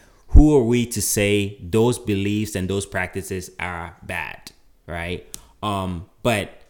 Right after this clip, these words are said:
now, I guess, with the introduction of Christianity and Islam, there are so many people in the country that are, that are either Christians or, or, or Muslims,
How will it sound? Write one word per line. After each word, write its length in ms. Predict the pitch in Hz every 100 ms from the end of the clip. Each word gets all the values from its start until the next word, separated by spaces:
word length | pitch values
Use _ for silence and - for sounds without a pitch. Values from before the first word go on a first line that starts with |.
| _ - _
now, 720 | 87 107 123 147 104 101 104 101
I 80 | 98
guess, 400 | 120 131 131 - _ _ _ _ -
with 160 | 107
the 120 | 98 101
introduction 560 | 98 95 110 110 120
of 220 | 104 92
Christianity 680 | - 92 - 104 107 120 117
and 140 | 85 -
Islam, 540 | 101 - 123 139 151 - - _ _ _ _ _ -
there 200 | 123 113
are 40 |
so 220 | - 139
many 200 | 143 131
people 360 | 127 117 110 104
in 60 | 98
the 60 |
country 340 | - 107 101 107
that 200 | 95 98
are, 220 | 95 87 -
that 460 | 101 98 - - _ -
are 160 | 101 87
either 480 | 107 104 110 117 -
Christians 540 | - 151 180 180 - - -
or, 280 | 90 85 85
or, 300 | 82 85 78 82
or 160 | 80
Muslims, 600 | 90 123 143 170 190 -